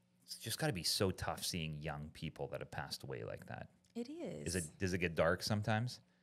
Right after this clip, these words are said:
Speaker 2: Oh, it gets very dark. There are very dark days. Uh, these last few weeks have been pretty dark, but I think the most important part of the role that I have in the community is that I want families to have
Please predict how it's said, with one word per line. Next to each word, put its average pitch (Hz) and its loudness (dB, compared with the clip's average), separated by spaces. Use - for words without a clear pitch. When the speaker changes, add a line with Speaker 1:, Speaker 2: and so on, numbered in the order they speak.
Speaker 2:
Oh, 220 0
it 220 -2
gets 226 -6
very 160 -6
dark. 139 -8
There 185 -4
are 165 -4
very 156 -4
dark 143 -8
days. 135 -14
Uh, 147 -6
these 233 0
last 160 2
few 160 -4
weeks 151 -4
have 139 -4
been 131 -6
pretty 139 -6
dark, - -6
but 156 0
I 202 4
think 262 -4
the 320 0
most 175 -2
important 170 -4
part 151 -4
of 151 0
the 165 -2
role 147 -2
that 156 -4
I 156 -4
have 156 -4
in 156 -4
the 151 -6
community 170 -8
is 165 -2
that 156 -2
I 175 0
want 196 -6
families 165 -6
to - -10
have 147 -8